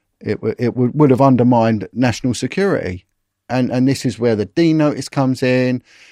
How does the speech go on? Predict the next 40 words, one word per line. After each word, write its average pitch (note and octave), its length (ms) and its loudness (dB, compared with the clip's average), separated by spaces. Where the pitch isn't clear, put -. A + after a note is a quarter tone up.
and G#2 220 -2
this G#2+ 180 -4
is G#2 200 -6
where G#2 260 2
the G#2 340 -4
military A2+ 380 -4
intelligence B2+ 540 0
things, B2 200 -4
because B2+ 360 -6
it - 260 -10
undermines A#2+ 880 -4
the G2 80 -12
political - 540 -14
stability. G#2+ 680 -2
It A#2 200 -8
will C3+ 140 -2
also E3 280 -4
undermine C3+ 400 0
the A2 60 -4
financial B2+ 580 0
stability, F#2 680 -8
'cause A2+ 200 -4
there'll B2+ 120 2
be A#2 140 -4
countries, A2+ 720 -6
like A2 200 -2
with F#2+ 120 -6
Russia, A2+ 380 -4
won't C3 240 -4
wanna C3+ 340 0
invest D3 360 -4
with G#2+ 120 -4
the G#2 80 -2
U G2+ 160 -2
K G2 240 -4
because - 280 -10
they're A2 120 -4
a G#2 40 -6
paedophile A2+ 600 -4
country, G2+ 480 -8